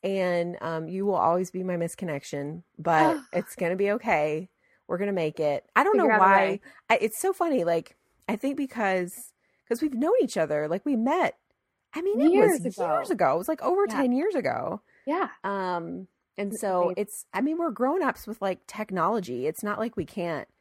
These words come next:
Speaker 2: No.
Speaker 1: talk. It's such a weird thing. But for some reason, it's like,
Speaker 2: Yeah.
Speaker 1: Addie's, Addie's the friend that, that never was.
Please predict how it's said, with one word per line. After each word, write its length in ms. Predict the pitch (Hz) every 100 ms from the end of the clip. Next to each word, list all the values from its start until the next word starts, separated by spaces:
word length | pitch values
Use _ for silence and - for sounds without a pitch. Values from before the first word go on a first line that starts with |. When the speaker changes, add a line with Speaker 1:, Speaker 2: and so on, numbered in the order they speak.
| _ _ 214
Speaker 2:
No. 240 | 240 330
Speaker 1:
talk. 540 | - 190 214 - - - -
It's 180 | - -
such 200 | 208 -
a 60 | 175
weird 260 | 147 127
thing. 300 | - 180 139
But 120 | 160 165
for 120 | 190
some 240 | - 214
reason, 380 | 202 208 185 143
it's 180 | 127 -
like, 340 | 135 135 - _ _ _ _ _ _ _ _ _
Speaker 2:
Yeah. 80 | 180 202
Speaker 1:
Addie's, 300 | 208 190 - -
Addie's 340 | 175 190 190
the 100 | -
friend 440 | - 180 175 175 170
that, 180 | 139 - _ -
that 140 | 160
never 280 | 156 165 180
was. 540 | 170 151 139 - -